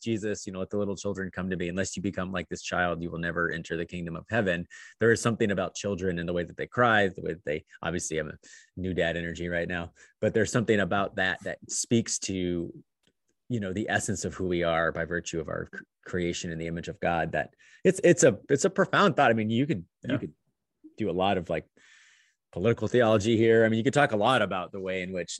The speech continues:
Speaker 1: the, our, the way that we treat the vulnerable is a, a, a barometer to,
Speaker 2: Mm.
Speaker 1: you know, assess, like, how, how much do we reflect the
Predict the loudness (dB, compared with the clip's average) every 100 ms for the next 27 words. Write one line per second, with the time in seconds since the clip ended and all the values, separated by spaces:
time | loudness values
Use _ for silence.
0 | -12 -12 -8 -6 -4 0 2 2 -2 -6
1 | -8 -6 -6 -6 -10 -8 -6 -6 -6 -6
2 | -6 -6 -6 -10 _ _ _ -4 -4 -6
3 | -10 -8 -6 -6 -8 -8 -8 -8 -8 -8
4 | -12 _ _ -12 -10 -8 -10 -14 -16 -10
5 | -6 -4 -4 -4 -8 -12 -16 _ _ _
6 | -12 -10 -10 -10 -10 -12 -12 -10 -6 -6
7 | -4 -6 -6 -6 -2 0 0 -4 -6 -2
8 | -2 -2 -4 -4 -4 -4 -6 -6 -4 -4
9 | -6 -6 -4 -4